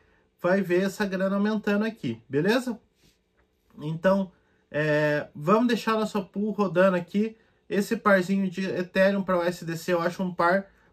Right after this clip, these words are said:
bem legal. Nunca fiz pool na rede da Arbitrum, no entanto que eu me bati um pouquinho ali com a, com a parada da taxa de gás, que é do gás na, é, em Ethereum que eles cobram, né?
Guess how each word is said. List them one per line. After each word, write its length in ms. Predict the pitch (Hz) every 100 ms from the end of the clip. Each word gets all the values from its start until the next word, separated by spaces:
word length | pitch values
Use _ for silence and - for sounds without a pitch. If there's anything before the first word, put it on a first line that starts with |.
| -
bem 240 | 135 202
legal. 420 | 220 175 180 208 - _ -
Nunca 400 | 185 262 269 262
fiz 260 | 226 214
pool 280 | - 196 202
na 120 | 196
rede 300 | 175 180 175
da 100 | 165
Arbitrum, 440 | 160 185 208 202 175
no 60 |
entanto 320 | 170 170 185
que 60 | -
eu 60 | 185
me 80 |
bati 340 | 180 170 170 190
um 100 | 190
pouquinho 440 | 180 156 - 170
ali 180 | 156 170
com 100 | 175
a, 120 | 151 - _
com 80 | -
a 60 | 156
parada 460 | 156 151 156 147
da 100 | 143
taxa 340 | 143 147 143 139
de 100 | 139
gás, 400 | 131 143 196 -
que 100 | 156
é 40 |
do 100 | 143
gás 320 | 147 147 151
na, 400 | 151 143 135 123 - _ _ _ _ _ -
é, 300 | 135 135 131
em 180 | 147 156
Ethereum 560 | 170 - 143 180 202 180
que 80 |
eles 180 | 143 135
cobram, 420 | - 151 214 226
né? 240 | 202 247